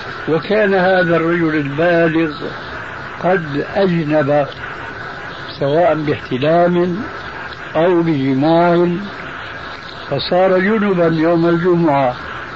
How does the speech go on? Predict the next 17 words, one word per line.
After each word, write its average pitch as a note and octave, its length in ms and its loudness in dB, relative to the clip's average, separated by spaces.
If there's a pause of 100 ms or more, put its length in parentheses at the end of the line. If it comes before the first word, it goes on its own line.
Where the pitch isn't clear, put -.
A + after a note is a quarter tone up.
(180)
هل G3 140 2
يكفيه G3 720 4
أن D#3+ 160 4
يغتسل D3+ 680 0
غسلا C#3+ 560 0
واحدا C3+ 600 0 (920)
عن E3 200 4 (200)
الجنابة C#3+ 760 0 (260)
من C3 260 -4
جهة C3 380 0 (720)
وعن C#3 400 2
غسل E3+ 260 0
الجمعة C3 760 0 (120)
من B2 240 -6
جهة D3 520 -2
أخرى؟ F3 380 0 (880)
قلت: F#3+ 680 2